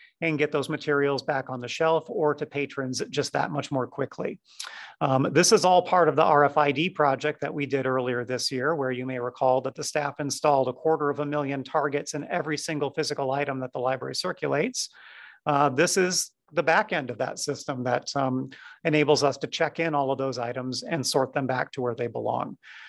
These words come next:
So we're thrilled that that thing is in place and that the staff is able to use it. And if any of you would like a tour of how it works, um, you can certainly, um, let us know and we'll give you a firsthand account. Or if you just wanna peek in like some of the folks are doing, um,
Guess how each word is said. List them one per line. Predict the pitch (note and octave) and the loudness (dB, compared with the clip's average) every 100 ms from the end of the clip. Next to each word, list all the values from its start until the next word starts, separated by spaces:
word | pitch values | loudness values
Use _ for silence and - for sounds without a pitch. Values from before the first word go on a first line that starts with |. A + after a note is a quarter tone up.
| - | -14
So | - C3 | -8 -2
we're | B2+ | -2
thrilled | B2+ C3+ D3 D#3+ | -2 4 6 6
that | F#3 F3+ | 4 4
that | E3 - | 2 4
thing | F3 | 2
is | F3 E3 | 4 2
in | E3 | 0
place | - E3+ A#3 A3+ - | 4 4 4 2 -2
and | C#3+ C#3+ B2+ | -4 -4 -2
that | B2+ C#3+ | -2 -2
the | |
staff | - D#3 D3+ | -2 0 2
is | D3 D#3 | 2 4
able | D3 D3+ | 4 2
to | - | -2
use | C#3 E3 G3 | -4 -2 0
it. | G#3+ A3+ - _ - - _ - | 0 0 -4 _ -20 -20 _ -4
And | D#3+ D3+ | 0 0
if | D3+ | 0
any | F3 G#3+ | 0 -2
of | |
you | D#3 E3 | -2 -2
would | D#3 | 0
like | D3+ C#3+ | 0 -2
a | |
tour | - A3+ E3+ | -6 -2 0
of | C#3 | -2
how | - D#3 C#3+ | 0 0 0
it | |
works, | D3 F#3+ D#3+ D#3+ - - | 2 2 2 0 -4 -4
um, | - C#3+ C#3+ C#3 C#3+ | -6 -4 -2 -4 -6
you | G3 C#3+ | -8 -6
can | D3 | -2
certainly, | C#3 D#3+ E3 D3+ D3+ D3 | 2 2 2 2 4 4
um, | C#3+ C3 | 2 2
let | C3+ C#3+ | 4 4
us | D3+ - | 2 0
know | C#3 F3+ | 0 2
and | E3 | 0
we'll | C3+ | -2
give | B2 C#3 | -2 -2
you | C3 | -2
a | C3 | -4
firsthand | D#3 D3+ - D#3 C#3 | -4 -4 -4 -6 -6
account. | - D3 G3+ C#3 - - - - _ | -4 0 0 0 -10 -20 -20 -20 _
Or | E3 E3 | 0 0
if | E3 | 0
you | E3 | 0
just | F3 F#3 | 0 0
wanna | F#3 E3+ | -2 -2
peek | D3+ A3 G#3 | -4 -8 -2
in | F3+ F#3+ | 0 0
like | D#3+ C3+ - | 0 -2 -2
some | E3 | -2
of | D#3 | -2
the | D3 | -2
folks | D#3+ D#3 D#3 | 0 -2 0
are | D3+ | -4
doing, | C3+ F3 E3+ D3 | -2 -2 0 -2
um, | D#3 D3 D3 C#3 D3+ | -4 -2 -2 -2 -6